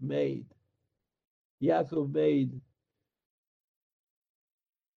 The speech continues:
Vayira Vayomar, Pasuk Yud Zayin. Vayira Vayomar, Ma Nora Bakom Hazeh.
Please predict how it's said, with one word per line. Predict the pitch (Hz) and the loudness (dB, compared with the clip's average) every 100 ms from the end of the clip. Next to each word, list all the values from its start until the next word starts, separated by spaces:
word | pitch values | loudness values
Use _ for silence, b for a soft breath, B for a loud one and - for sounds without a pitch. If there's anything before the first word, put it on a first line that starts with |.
| _ _ _ _ _ _ _ _ _ _ _ _ _ _ _ _ _ _ _ _ _ _ 143 | _ _ _ _ _ _ _ _ _ _ _ _ _ _ _ _ _ _ _ _ _ _ 0
Vayira | 151 151 156 170 196 | 4 6 8 8 6
Vayomar, | 185 170 170 156 160 143 | 8 8 8 4 2 0
Pasuk | 151 135 175 160 175 | 0 -2 -2 0 4
Yud | 156 117 | 4 4
Zayin. | 143 139 131 123 117 - _ _ _ _ _ _ - | -2 -2 -2 -6 -12 -20 _ _ _ _ _ _ -4
Vayira | 143 143 151 165 180 | 2 4 4 4 4
Vayomar, | 165 151 147 139 156 160 | 4 4 4 2 -2 -2
Ma | 151 151 | -4 -4
Nora | 143 139 160 165 | -2 0 0 0
Bakom | 151 139 160 190 | -2 -2 2 2
Hazeh. | 190 170 143 185 185 170 | 2 0 0 2 6 4